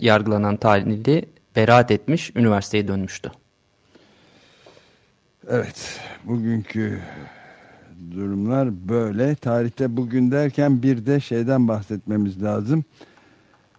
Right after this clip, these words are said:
Speaker 2: Ee, Türkiye Gazeteciler Cemiyeti altı Nisan'da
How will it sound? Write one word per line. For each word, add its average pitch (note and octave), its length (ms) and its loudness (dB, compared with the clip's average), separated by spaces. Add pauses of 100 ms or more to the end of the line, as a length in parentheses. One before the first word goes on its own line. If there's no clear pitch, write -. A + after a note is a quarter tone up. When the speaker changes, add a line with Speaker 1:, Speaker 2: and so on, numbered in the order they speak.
(280)
Speaker 2:
Ee, F#2 380 -6
Türkiye A#2+ 380 -2
Gazeteciler G#2+ 800 -2
Cemiyeti G#2+ 540 0
altı A#2+ 440 0
Nisan'da A2+ 840 2